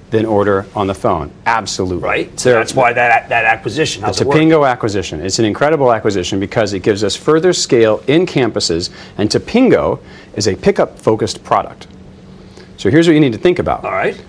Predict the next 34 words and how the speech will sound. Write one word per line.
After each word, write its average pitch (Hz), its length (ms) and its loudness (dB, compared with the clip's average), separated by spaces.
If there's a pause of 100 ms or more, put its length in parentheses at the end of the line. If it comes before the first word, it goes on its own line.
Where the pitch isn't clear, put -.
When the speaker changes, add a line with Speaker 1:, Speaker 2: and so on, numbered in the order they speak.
(120)
Speaker 1:
We 135 320 2
sell 160 340 2
growth. 120 600 0 (100)
We 123 120 2
sell 123 240 2
orders. 117 360 2
I 104 100 4
don't 190 140 0
care 131 160 2
if 107 100 0
that's 107 200 0
a - 40 -4
pickup 185 380 -2
order, 226 260 0
Speaker 2:
Okay. 127 220 0
Speaker 1:
a - 20 -2
delivery 160 460 4
order, 165 380 2
a - 40 -8
self-delivery 175 680 2
order, 165 260 4
or 135 120 2
a 120 40 -2
catering 123 440 2
order. 78 240 -6 (480)
Everyone 175 340 4
else 165 160 0
in 143 80 2
my 147 100 2
industry 110 520 0 (360)
only 170 320 6
does 156 200 4
delivery 117 480 2
facilitated 104 880 -2